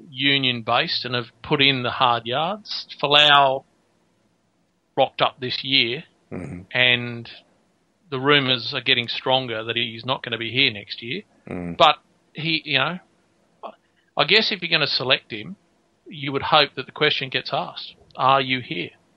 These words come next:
Speaker 2: Mm.
Speaker 1: And, you know, you gotta look a guy in the eye.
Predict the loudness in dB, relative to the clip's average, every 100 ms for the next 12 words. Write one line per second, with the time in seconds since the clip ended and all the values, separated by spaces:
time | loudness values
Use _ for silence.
0 | -14 -10 -8 -8 -12 _ 0 2 2 -2
1 | -8 -14 _ _ _ _ _ _ _ _
2 | _ _ _ _ _ _ 2 4 4 4
3 | 4 4 2 2 4 6 4 2 0 0
4 | -2 -6